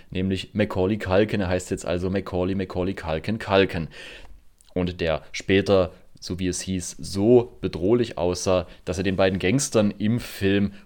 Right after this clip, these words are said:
heute mehr Angst einjagen würde, als die Gangster dem kleinen Kevin, gespielt von Macaulay Culkin, damals Angst einjagten.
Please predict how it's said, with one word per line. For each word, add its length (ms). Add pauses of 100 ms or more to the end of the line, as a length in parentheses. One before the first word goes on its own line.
heute 420 (220)
mehr 340
Angst 380
einjagen 680
würde, 340 (220)
als 240
die 120
Gangster 540 (200)
dem 120
kleinen 480
Kevin, 400
gespielt 360
von 140
Macaulay 380
Culkin, 480 (300)
damals 360
Angst 300
einjagten. 540